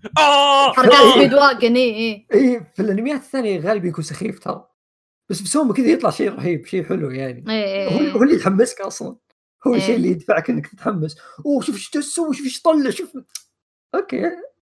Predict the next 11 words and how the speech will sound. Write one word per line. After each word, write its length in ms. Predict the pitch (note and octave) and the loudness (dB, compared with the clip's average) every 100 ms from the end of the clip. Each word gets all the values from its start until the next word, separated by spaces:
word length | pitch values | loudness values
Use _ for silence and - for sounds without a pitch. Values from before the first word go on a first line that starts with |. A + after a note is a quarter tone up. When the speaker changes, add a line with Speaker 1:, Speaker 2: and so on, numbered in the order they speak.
| _ - | _ -20
Speaker 3:
متحمس 400 | - E4 D3 - | -6 -6 -4 -8
أنا 100 | C#3 | -8
معكم. 360 | C#3+ - A#3 - _ _ | -8 -10 -14 -16 _ _
Speaker 2:
ولحظة، 380 | B3 D4 D4+ B3 | 0 2 2 2
ولا 200 | B3+ E4 | 4 2
واحد 140 | - | 2
منكم 240 | C#4 B3+ A#3 | -2 -2 -2
قال 120 | A#3+ | 0
المانجا؟ 360 | A3+ C4+ C4 - _ _ _ _ D3 | -2 -2 -6 -12 _ _ _ _ -10
Speaker 1:
لا. 240 | F3 F3+ | -8 -6
Speaker 3:
لا. 280 | C#3+ C3 - | -4 -4 -2